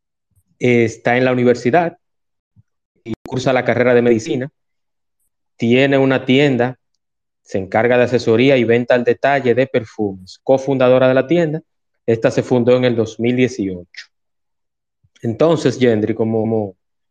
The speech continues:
yo entiendo que tú eres una experta y tienes toda la propiedad para hablar del tema perfumes,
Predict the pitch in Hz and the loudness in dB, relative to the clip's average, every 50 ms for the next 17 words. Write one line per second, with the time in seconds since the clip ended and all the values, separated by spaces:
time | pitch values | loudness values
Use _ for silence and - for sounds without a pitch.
0 | _ _ _ _ - 113 110 117 123 131 123 131 135 135 135 143 135 135 131 131 | _ _ _ _ -6 0 2 2 2 2 0 0 0 2 2 2 2 2 2 2
1 | 131 131 135 131 - 131 131 131 123 - - - 127 131 120 110 - 117 107 101 | 2 2 2 0 -2 -2 -2 -4 -4 -4 -2 0 0 0 0 -2 -2 -2 -2 -2
2 | 101 98 - 107 107 104 107 117 123 123 117 110 110 - - _ _ _ _ _ | -2 -4 -6 -4 -4 -2 -2 -2 -2 -2 -2 -4 -6 -10 -20 _ _ _ _ _
3 | _ _ _ _ _ _ _ _ - 117 113 117 127 127 127 123 117 - 135 127 | _ _ _ _ _ _ _ _ -2 0 2 4 4 2 2 0 0 0 0 0
4 | 117 117 120 113 110 113 117 117 113 - 113 113 110 107 110 110 113 117 117 113 | 0 2 2 2 2 2 2 0 -2 -2 -2 0 0 0 0 0 0 0 -2 -6
5 | - _ - 117 117 123 123 - 120 107 - - - 131 117 107 104 104 - - | -4 _ -2 0 0 0 -2 -2 -4 -4 -4 -6 -6 -6 -6 -6 -6 -10 -12 -14
6 | - _ | -20 _